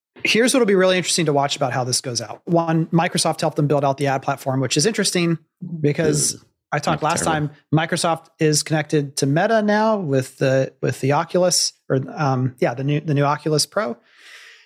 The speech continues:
Speaker 1: Microsoft is also the one who helped Facebook build out their ad platform. Uh, so,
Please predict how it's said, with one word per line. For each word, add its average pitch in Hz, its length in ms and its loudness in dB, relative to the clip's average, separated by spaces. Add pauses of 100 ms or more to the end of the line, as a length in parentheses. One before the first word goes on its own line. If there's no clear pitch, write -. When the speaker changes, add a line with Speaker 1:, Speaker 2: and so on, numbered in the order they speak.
(360)
Speaker 1:
Microsoft 170 480 0
is 156 120 0
also 170 240 0
the 175 80 2
one 185 200 2
who 165 120 4
helped 147 440 0
Facebook 156 600 -2
build 156 180 2
out 151 280 0
their 147 200 2
ad 190 200 0
platform. 233 500 -2 (500)
Uh, 95 220 0 (220)
so, 185 200 2